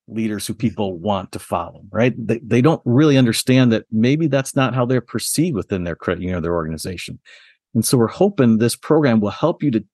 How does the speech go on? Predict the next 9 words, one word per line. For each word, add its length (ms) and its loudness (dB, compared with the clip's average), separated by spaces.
to 120 -10
take 240 -2
some 240 2
of 40 4
that 200 2
introspective 840 -2
look, 260 -2
that 160 -6
self-awareness, 960 0